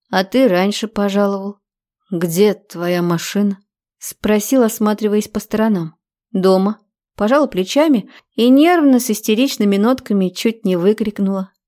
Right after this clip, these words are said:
Не гнать же её за тысячи километров ради нескольких дней. И так обойдёмся. Где на такси доедем, где на автобусе, а где и на своих двоих прогуляемся.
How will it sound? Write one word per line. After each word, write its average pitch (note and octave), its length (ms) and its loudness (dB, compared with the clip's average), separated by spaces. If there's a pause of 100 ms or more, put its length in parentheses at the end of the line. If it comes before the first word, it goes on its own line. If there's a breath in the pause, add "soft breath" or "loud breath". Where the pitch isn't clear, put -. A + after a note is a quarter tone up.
(140)
Не A3 180 2
гнать C4 300 2
же B3+ 80 2
её A#3 180 4
за G3+ 140 0
тысячи G3+ 420 -4
километров F#3+ 720 -2
ради F3+ 240 0
нескольких F#3+ 640 -4
дней. F3 380 0 (240)
И F#3+ 140 -4
так D4 260 -2
обойдёмся. F3+ 640 -2 (320)
Где F#3+ 320 0
на C4 120 -2
такси - 380 -8
доедем, A3 600 -2 (240)
где F#3+ 260 0
на F#3+ 140 0
автобусе, G#3 560 -4 (320)
а F#3 120 0
где F#3+ 280 2
и D4+ 40 4
на D#4 100 0
своих A3+ 380 0
двоих F#3 420 0
прогуляемся. A#3 680 0